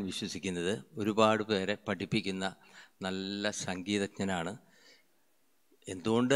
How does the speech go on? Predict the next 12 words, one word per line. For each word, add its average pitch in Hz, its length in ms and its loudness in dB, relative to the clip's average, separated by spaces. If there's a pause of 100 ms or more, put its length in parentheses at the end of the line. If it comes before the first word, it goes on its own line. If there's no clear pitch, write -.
അദ്ദേഹം 131 340 4 (520)
സ്-, - 100 -12 (240)
ഈ - 20 -4 (220)
സംഗീത 117 420 2 (440)
സംവിധാന 123 600 2
രംഗത്ത് 123 360 -2
ഒരുപാട് 113 460 6 (600)
മുന്നിലേക്ക് 120 500 6
വരുന്നില്ല 120 420 6
എന്ന് 127 140 2
വെച്ച് 127 160 -4
കഴിഞ്ഞാൽ 139 240 0